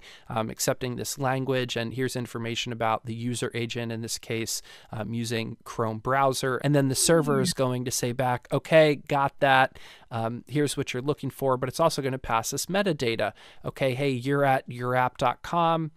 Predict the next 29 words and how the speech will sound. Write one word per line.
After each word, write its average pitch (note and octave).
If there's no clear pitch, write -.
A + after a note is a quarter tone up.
You're C3
allowed B2+
to A#2+
get D3+
this. C#3
I'll A#2+
allow B2
you A#2+
to A2+
get, C#3
but A2+
not A2+
post -
in A#2+
this B2
case. B2
Here's B2+
your A#2+
json A#2+
and, A2+
uh, -
status -
two A#2
hundred A#2
means A2+
it A#2+
went A2+
through A#2
okay." A#2